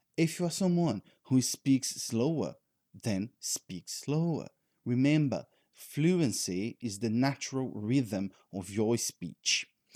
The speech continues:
Don't try to speak in a different way. Otherwise, you can jeopardize your whole fluency, your whole part of the test that is affected by fluency, that is evaluated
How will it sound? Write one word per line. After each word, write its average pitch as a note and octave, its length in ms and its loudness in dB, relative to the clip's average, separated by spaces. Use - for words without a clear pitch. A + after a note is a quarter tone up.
Don't F#3 340 4
try E3+ 340 2
to C#3 160 -2
speak - 560 -6
in C3+ 120 4
a C3 100 2
different C#3+ 640 -2
way. B2+ 400 -2
Otherwise, B2 680 2
you C3 100 0
can C#3+ 240 2
jeopardize G#2 840 0
your B2+ 140 4
whole B2 340 -2
fluency, B2+ 800 -6
your A#2 120 0
whole A#2 340 -2
part D#3+ 540 -2
of A2 320 0
the - 140 -10
test C3+ 440 0
that - 200 -4
is C3+ 220 2
affected - 640 -6
by A#2 140 0
fluency, A2+ 580 -4
that - 160 -8
is - 200 0
evaluated B2+ 1040 -2